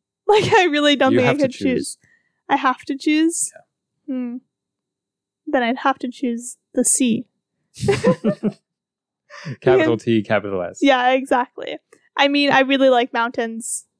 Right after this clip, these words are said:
Speaker 1: Like, I am definitely also a mountain girl, but I've never really been to many mountains. That's kind
Speaker 2: It's
Speaker 1: of
Speaker 2: true.
Speaker 1: part of the allure of them, is that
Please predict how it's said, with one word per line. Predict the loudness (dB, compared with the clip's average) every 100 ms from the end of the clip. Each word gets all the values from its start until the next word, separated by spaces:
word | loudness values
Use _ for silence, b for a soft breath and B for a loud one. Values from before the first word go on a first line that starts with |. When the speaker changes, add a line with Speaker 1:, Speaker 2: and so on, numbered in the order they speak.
| _ 0
Speaker 1:
Like, | 2 2
I | 2 2
am | 2 2 0 -2
definitely | -4 -4 -6 -2
also | 0 0 0 -2
a |
mountain | 0 0 0 0
girl, | 2 2 0 -6 _ _ 0
but | 4
I've | 4 4
never | 0 0
really | 0 2
been | 2 0
to | -2 -6
many | -6
mountains. | -4 -6 -6 -12 -6
That's | -4 -2
kind | 0 0
Speaker 2:
It's | 0
Speaker 1:
of |
Speaker 2:
true. | 0
Speaker 1:
part | 2 2
of | 0 -2
the | 0
allure | 4 4 4
of | 0
them, | -4 -4
is | -4
that | -2 -2